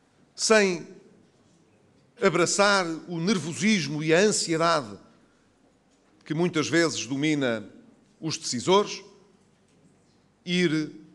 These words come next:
fechando cada matéria, cada problema no seu tempo. É assim. Se tivéssemos querido resolver tudo num ano, não tínhamos país, não tínhamos economia,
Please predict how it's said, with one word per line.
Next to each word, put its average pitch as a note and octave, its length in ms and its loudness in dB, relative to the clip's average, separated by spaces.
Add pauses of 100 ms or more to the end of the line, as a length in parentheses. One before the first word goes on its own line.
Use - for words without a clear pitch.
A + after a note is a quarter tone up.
(840)
fechando D3+ 680 -4 (260)
cada F#3+ 240 2
matéria, B2+ 640 -6 (160)
cada F3 240 0
problema A#2+ 680 -4 (420)
no D3 120 -8
seu C3+ 160 -6
tempo. - 280 -12 (1000)
É A#3 120 8
assim. F#3 460 -2 (800)
Se - 200 -6
tivéssemos G3+ 580 2
querido G3 320 0
resolver F3 460 0
tudo D3+ 240 -6
num D#3+ 200 -2
ano, G3+ 340 0 (1200)
não D#3 200 0
tínhamos C#3+ 320 -2
país, A2+ 560 -2 (1040)
não E3 160 2
tínhamos C#3 320 -4
economia, A2 760 0